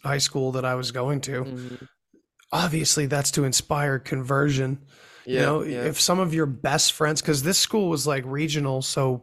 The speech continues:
Speaker 1: you know, you made friends. I, I made friends with people all over Massachusetts and still have some of 'em. And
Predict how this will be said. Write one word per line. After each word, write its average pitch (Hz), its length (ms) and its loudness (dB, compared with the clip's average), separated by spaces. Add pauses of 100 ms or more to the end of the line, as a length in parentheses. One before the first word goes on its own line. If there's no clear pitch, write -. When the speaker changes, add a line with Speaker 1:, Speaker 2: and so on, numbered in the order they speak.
Speaker 1:
you 151 120 2
know, 131 220 2
you 135 140 2
made 156 240 2
friends. 147 360 -2
I, 143 140 -2
I 139 160 -2
made 151 220 -2
friends 156 280 0
with 143 120 -4
people 147 240 0
all 139 260 4
over 143 200 2
Massachusetts 131 840 -6
and - 180 -8
still 180 340 2
have 131 220 -2
some 135 180 -2
of 123 160 -8
'em. 131 160 -10 (340)
And 143 380 2